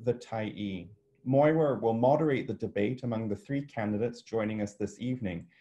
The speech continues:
Mitzi Dean from the B C N D P, Scott Bernstein from the B C Greens, and Jane Thornthwaite from the B C Liberals. Moira has developed a series of questions across three themes this evening:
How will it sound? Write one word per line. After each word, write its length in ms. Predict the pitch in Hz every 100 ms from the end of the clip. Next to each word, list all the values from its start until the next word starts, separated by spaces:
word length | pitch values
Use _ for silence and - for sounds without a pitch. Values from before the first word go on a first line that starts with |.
| _ _ _
Mitzi 320 | 120 120 123
Dean 360 | 113 120 143 160
from 120 | 139
the 60 | 113
B 140 | 113
C 220 | 107 113 110
N 120 | 107
D 120 | 107
P, 360 | - 135 175 202 _ _
Scott 400 | - 135 - -
Bernstein 480 | 131 143 - 151 151
from 160 | 117
the 80 | 104
B 160 | 113 104
C 180 | -
Greens, 540 | 104 120 131 143 151 - _ _ -
and 120 | 127
Jane 240 | 156 156
Thornthwaite 640 | 156 160 156 131 - 87 -
from 120 | 104
the 60 | 98
B 140 | 104
C 200 | 101 101
Liberals. 560 | 104 101 92 85 85 _ _ _ _ _ _ _ _
Moira 460 | 147 165 196 202 160
has 220 | 156 -
developed 400 | 135 139 135 127
a 40 |
series 520 | 110 - 156 165 160 156
of 100 | -
questions 460 | 120 123 127 120
across 340 | 117 123 117 -
three 260 | - 143 147
themes 420 | 123 107 98 95
this 200 | 101 85
evening: 440 | 85 90 90 -